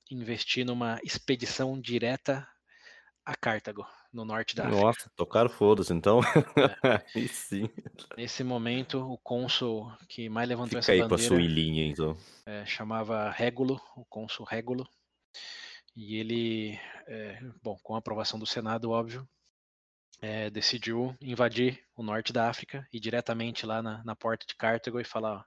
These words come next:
Speaker 1: <laughs> agora tudo é nosso, incluindo vocês." E se eles caíssem, claro, a ponta da ilha lá ia cair também, até porque eles iam
Speaker 2: Sim.
Speaker 1: poder roubar todos os barcos dos <laughs> navios dos
Speaker 2: É.
Speaker 1: cartagineses. Então eles falaram: "Vamos parar de,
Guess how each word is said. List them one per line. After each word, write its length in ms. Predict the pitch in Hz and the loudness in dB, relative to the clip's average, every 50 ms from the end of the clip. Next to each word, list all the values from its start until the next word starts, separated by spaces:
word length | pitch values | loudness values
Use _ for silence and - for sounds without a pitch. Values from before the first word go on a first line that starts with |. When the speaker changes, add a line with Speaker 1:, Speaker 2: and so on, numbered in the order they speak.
| _ _ | _ _
Speaker 1:
<laughs> 720 | _ - 117 - - - - - - - - - - _ - | _ -16 -16 -16 -14 -14 -12 -12 -10 -12 -12 -14 -14 _ -8
agora 340 | 107 110 104 120 123 123 120 | -6 -2 0 2 2 2 2
tudo 160 | - 135 131 | 2 4 4
é 60 | 123 | 4
nosso, 300 | 120 123 135 131 - - | 6 4 2 2 2 0
incluindo 320 | 127 - - 123 123 123 113 | -4 -2 -2 -2 -2 0 -2
vocês." 600 | 113 110 - 135 127 131 131 - - - - - _ _ _ - - - - - - - - _ _ _ _ _ - | -2 -2 -2 -2 -2 -2 -2 -6 -10 -12 -14 -16 _ _ _ -20 -18 -16 -16 -16 -14 -16 -16 _ _ _ _ _ -18
E 80 | 104 101 | -14 -8
se 160 | - - 123 | -6 -4 -4
eles 160 | 110 117 - | -2 -2 -4
caíssem, 420 | - - 113 107 113 110 - 131 120 | -2 0 0 0 0 0 -2 -4 -2
claro, 420 | - 113 110 110 117 120 113 120 - - - - | -2 0 0 2 0 -2 -6 -8 -14 -16 -12 -12
a 80 | 107 | -12
ponta 340 | - - - 113 117 - 120 | -10 -8 -8 -8 -6 -4 -4
da 120 | 113 110 | -2 -2
ilha 200 | 110 110 104 104 | -2 -2 -4 -4
lá 160 | 104 107 107 113 | -4 -4 -4 -4
ia 120 | 113 104 | -4 -6
cair 220 | - - 104 104 | -6 -6 -6 -6
também, 320 | - - 104 98 98 98 - _ _ _ | -6 -8 -10 -12 -12 -16 -18 _ _ _
até 100 | - - | -18 -18
porque 160 | 98 - - 113 | -18 -14 -12 -12
eles 140 | 110 95 | -10 -8
iam 180 | 95 87 - - | -6 -6 -8 -8
Speaker 2:
Sim. 80 | 80 - _ _ - | -10 -14 _ _ -10
Speaker 1:
poder 320 | - 107 101 107 101 95 - _ _ _ _ 113 _ _ _ - | -10 -8 -8 -8 -12 -12 -14 _ _ _ _ -20 _ _ _ -2
roubar 300 | 127 117 101 110 110 107 | -2 0 2 2 2 2
todos 260 | - 120 113 110 107 | 0 -4 -6 -4 -2
os 100 | 117 107 | -2 -2
barcos 400 | - 107 107 107 101 - - - | 0 0 2 2 0 -2 -6 -10
dos 160 | - 117 - - | -8 -8 -6 -4
<laughs> 460 | - 131 - - - - - - - | -6 -6 -6 -6 -10 -10 -10 -8 -4
navios 320 | 127 123 117 110 120 117 113 | -2 -2 0 0 0 0 0
dos 100 | 87 87 | 0 2
Speaker 2:
É. 0 | |
Speaker 1:
cartagineses. 800 | 85 120 104 - 117 110 117 113 107 107 104 - - - - _ _ _ - - - - - - - - - - - - - - - _ _ _ | 2 2 2 2 0 0 -2 -4 -4 -8 -8 -10 -14 -18 -20 _ _ _ -20 -20 -18 -16 -14 -14 -14 -12 -12 -12 -14 -14 -16 -18 -20 _ _ _
Então 140 | - 117 | -8 -6
eles 140 | 117 117 110 | -6 -4 -2
falaram: 400 | - 131 127 127 127 127 120 117 110 | 0 2 4 6 6 4 4 2 0
"Vamos 280 | 120 131 135 127 113 | 2 2 2 0 0
parar 260 | - 135 143 123 123 | 2 4 6 6 6
de, 280 | 127 120 127 123 117 107 | 6 6 2 2 2 0